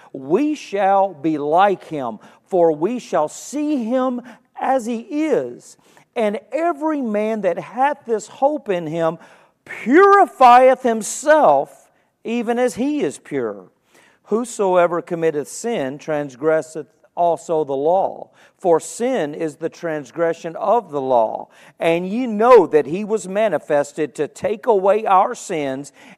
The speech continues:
and in him is no sin. Whosoever abideth in him sinneth not. Whosoever sinneth hath not seen him, neither known him."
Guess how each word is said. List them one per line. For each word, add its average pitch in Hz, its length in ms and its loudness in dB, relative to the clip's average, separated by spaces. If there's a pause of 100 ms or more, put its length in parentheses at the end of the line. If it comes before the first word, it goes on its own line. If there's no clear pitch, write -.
and 180 280 -2
in 226 260 -2
him 196 340 -4
is 165 300 -2
no 165 280 0
sin. 113 580 -10 (360)
Whosoever 208 880 0
abideth 175 680 0
in 156 180 -8
him 131 580 -10 (260)
sinneth 180 540 -8
not. 156 540 -2 (320)
Whosoever 202 800 -2
sinneth 156 580 -8 (560)
hath 170 400 0
not 185 320 0
seen 233 420 -10
him, 147 420 -8
neither 160 500 -4
known 143 420 -4
him." 113 420 -14